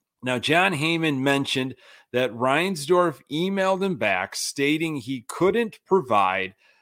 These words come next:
uh, s-, that sensitive information regarding will La Russa come back or not.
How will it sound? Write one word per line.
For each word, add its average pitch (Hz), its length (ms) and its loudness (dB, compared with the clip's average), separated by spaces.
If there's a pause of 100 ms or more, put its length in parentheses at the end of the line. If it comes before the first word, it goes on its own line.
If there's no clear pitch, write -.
(180)
uh, 107 80 -2
s-, - 320 -6
that 139 280 2
sensitive 151 640 -2
information 139 1040 0
regarding 117 580 -2 (200)
will 139 500 2
La 127 120 -2
Russa 123 440 -4
come 113 260 -4
back 98 320 -2
or 98 100 -4
not. 131 360 0